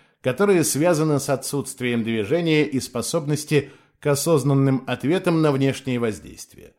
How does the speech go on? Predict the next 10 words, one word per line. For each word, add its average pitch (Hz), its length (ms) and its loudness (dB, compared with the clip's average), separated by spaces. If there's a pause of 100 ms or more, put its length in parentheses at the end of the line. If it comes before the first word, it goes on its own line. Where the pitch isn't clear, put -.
(580)
А 107 140 -2
бодрствование 170 840 0
в - 60 -8
таком 208 260 -2
случае 190 540 -4
наоборот. 160 760 -2 (560)
Но 117 280 0
так 220 260 -4
ли 80 80 -10
это? - 320 -18